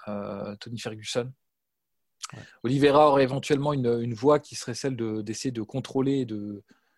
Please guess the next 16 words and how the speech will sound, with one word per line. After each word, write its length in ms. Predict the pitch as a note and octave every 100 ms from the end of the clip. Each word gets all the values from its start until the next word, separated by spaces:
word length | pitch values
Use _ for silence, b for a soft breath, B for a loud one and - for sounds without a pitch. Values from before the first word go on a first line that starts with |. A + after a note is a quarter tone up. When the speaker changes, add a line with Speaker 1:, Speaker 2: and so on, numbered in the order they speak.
| b -
Speaker 1:
de, 800 | G#2+ G#2+ G#2 G#2 G#2 G#2 G#2 G#2
de 80 | G#2
contrôler 400 | - C3+ D3 C#3
en 80 | B2
grappling, 500 | A2+ A2+ C3+ B2 A2+
euh, 460 | G#2+ G#2+ G#2 G#2 G#2+ G#2 - -
Tony 180 | - A#2
Ferguson, 420 | - A2+ G#2+ C3+
un 80 | A#2+
peu 180 | G#2 B2+
à 60 | A#2+
l'instar 460 | A#2 - B2+ A#2+
de, 600 | G#2+ G2+ G#2 G#2 G#2+ G#2+ A2
de 100 | -
ce 60 | -
qu'avait 240 | A#2+ A2+